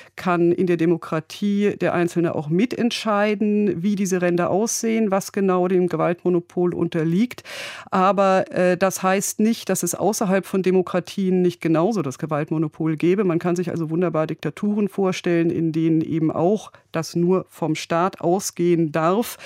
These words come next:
Äh, was eher das Korrelat ist als die Demokratie, ist der Rechtsstaat. Das heißt, äh,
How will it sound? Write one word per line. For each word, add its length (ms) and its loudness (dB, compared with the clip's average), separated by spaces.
Äh, 340 2
was 520 -2
eher 260 4
das 160 0
Korrelat 580 0
ist 180 -4
als 180 -4
die 80 -4
Demokratie, 520 -2
ist 180 -6
der 100 -2
Rechtsstaat. 720 -2
Das 260 -4
heißt, 640 -2
äh, 400 0